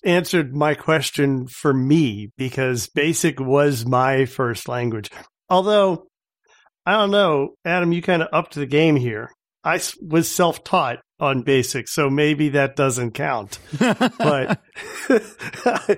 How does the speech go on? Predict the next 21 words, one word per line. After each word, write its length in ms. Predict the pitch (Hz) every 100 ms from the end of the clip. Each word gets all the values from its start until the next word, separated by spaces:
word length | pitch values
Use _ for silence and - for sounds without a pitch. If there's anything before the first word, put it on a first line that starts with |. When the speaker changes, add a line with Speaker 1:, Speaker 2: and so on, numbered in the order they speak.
| - - -
Speaker 1:
but 320 | 175 190 -
I, 180 | 131 - -
I 380 | 160 202 220 - -
ended 280 | 170 180 170
up 140 | 165
teaching 380 | - 175 - 165
myself 600 | 156 147 - 156 147 - - _ _ -
to 400 | 156 156 143 139
code 260 | - 151 147
in 140 | 135
basic 560 | 139 135 131 139 139 - - _ _ -
by 420 | 139 139 131 135 _ _ -
riding 460 | 123 147 185 180
my 140 | 151 151
bike 360 | 110 143 151 -
down 320 | 131 123 139 135
to 100 | 127
the 60 |
local 420 | 123 127 139 127 101
Radio 420 | 117 123 117 101
Shack 480 | - 120 117 -